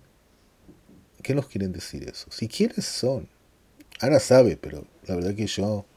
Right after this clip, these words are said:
no tengo tanta ide-, idea. Hasta ahora no estoy seguro que alguien me persiguió. Pero puede ser que sí.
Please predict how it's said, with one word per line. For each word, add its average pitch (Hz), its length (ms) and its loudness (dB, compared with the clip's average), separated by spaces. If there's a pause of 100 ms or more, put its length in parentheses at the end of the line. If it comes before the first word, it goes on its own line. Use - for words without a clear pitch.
(580)
no 113 140 4
tengo 139 260 4
tanta 87 280 0
ide-, 85 460 -6
idea. 156 460 -6
Hasta - 220 4
ahora 175 240 8
no 139 80 4
estoy 151 200 6
seguro 135 320 6
que - 100 0
alguien 117 180 4
me 101 60 0
persiguió. 85 640 -6 (2000)
Pero 160 380 4 (1800)
puede 90 260 -2
ser 87 180 -4
que - 120 -8
sí. - 240 -14